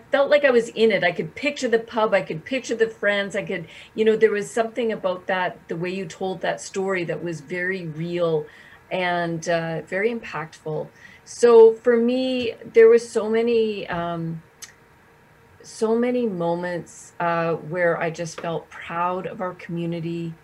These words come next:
proud of all the people, the change makers, the leaders, the,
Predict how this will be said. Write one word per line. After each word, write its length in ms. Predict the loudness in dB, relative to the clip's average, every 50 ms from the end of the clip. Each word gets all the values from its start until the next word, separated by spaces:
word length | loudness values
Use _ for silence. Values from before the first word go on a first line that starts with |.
| -20 -20 _ _ -20 _ -16
proud 360 | -6 -2 0 2 2 2 0
of 200 | -2 -4 -6 -2
all 260 | 0 2 2 2 2
the 120 | -2 -6 -8
people, 640 | -10 -10 -12 -12 -10 -6 -2 0 0 0 0 -2
the 120 | -2 -6 -10
change 480 | -10 -10 -10 -8 -6 -6 -6 -8 -6
makers, 800 | -4 -4 -4 -4 -6 -6 -4 -2 -2 -2 -2 -4 -4 -6 -8 -10
the 340 | -8 -6 -6 -4 -4 -6 -6
leaders, 880 | -6 -6 -8 -8 -8 -8 -6 -4 -4 -2 -2 -2 -2 -4 -6 -8 -10 -12
the, 460 | -8 -6 -6 -4 -4 -4 -6 -8